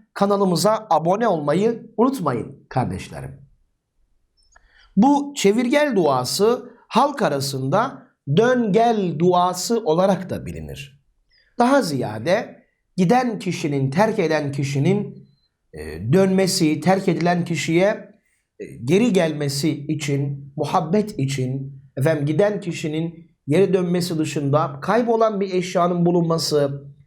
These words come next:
efendim bu niyetlerle de okunabilir. Peki bu dua nedir hocam? Bir niyet duasıdır aslında. Bu bir hacet duasıdır. Yani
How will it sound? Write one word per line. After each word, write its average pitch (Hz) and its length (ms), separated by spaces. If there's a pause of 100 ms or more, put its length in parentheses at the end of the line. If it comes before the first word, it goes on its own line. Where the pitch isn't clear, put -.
(380)
efendim 139 460
bu 196 240
niyetlerle 185 640
de 147 400 (840)
okunabilir. 175 1120 (360)
Peki 269 380
bu - 380 (460)
dua 226 300
nedir 147 440
hocam? 110 400
Bir 285 320 (300)
niyet 262 360
duasıdır 123 640
aslında. 139 480
Bu 202 180
bir 240 80
hacet 156 640
duasıdır. - 880 (760)
Yani 233 580